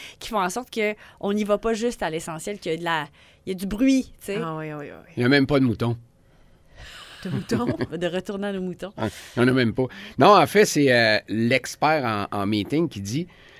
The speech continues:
Speaker 3: Les deux gros problèmes, là, c'est la planification et la préparation du meeting,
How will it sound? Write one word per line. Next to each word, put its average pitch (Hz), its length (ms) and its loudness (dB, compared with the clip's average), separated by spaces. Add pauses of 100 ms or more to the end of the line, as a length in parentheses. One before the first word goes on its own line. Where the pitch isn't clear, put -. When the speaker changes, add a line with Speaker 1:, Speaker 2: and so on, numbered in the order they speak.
(140)
Speaker 3:
Les 170 240 8
deux 254 240 8
gros 190 280 10
problèmes, 160 640 6
là, 151 220 -4 (560)
c'est - 240 -2
la 123 240 2 (420)
planification 156 1120 4
et 117 80 2
la 107 120 2
préparation 120 800 0
du 98 140 -4
meeting, 98 420 -2